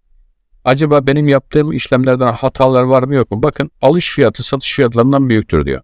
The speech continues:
Demek ki sizin Excel tablonuzun içerisinde alış fiyatlarını satış fiyatlarından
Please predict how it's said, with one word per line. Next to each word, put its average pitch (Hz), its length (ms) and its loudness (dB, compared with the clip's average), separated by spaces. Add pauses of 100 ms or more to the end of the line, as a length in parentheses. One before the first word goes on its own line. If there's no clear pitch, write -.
(640)
Demek 160 240 2
ki 139 120 -2
sizin 143 300 0
Excel 139 280 2
tablonuzun 104 480 0
içerisinde 98 580 0
alış 131 340 0
fiyatlarını 85 460 0
satış - 300 -8
fiyatlarından 104 680 0